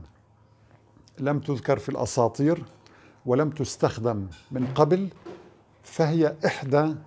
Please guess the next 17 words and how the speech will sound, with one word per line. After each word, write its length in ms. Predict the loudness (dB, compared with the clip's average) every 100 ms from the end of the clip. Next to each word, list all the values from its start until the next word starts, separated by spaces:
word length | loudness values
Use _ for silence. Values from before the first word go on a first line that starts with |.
| -6
الكلمات 720 | -4 -2 0 2 2 2 0 -2
الجديدة 720 | -4 -2 -2 0 -2 -2 -4 -8 _ _ -8
الإعجازية 840 | -8 -4 -4 0 2 2 2 2 2
التي 320 | 2 0 -2
جاء 320 | 2 0 0
بها 220 | 0 0
القرآن، 540 | -2 -2 -4 0 -2 -4 -12 -20 -20 -20 -20 -20 _
والتي 500 | 0 2 2 0 -6
تشهد 640 | -2 -2 -2 -4 -2 -2 -2
على 300 | -2 0 -2
صدق 360 | -2 -2 0
هذا 300 | 0 2 0
القرآن 520 | -2 -2 -4 -4 0
الذي 320 | 2 4 4 0
قال 320 | 2 4 4
الله 320 | 4 2 0
فيه 420 | -2 0 0 -2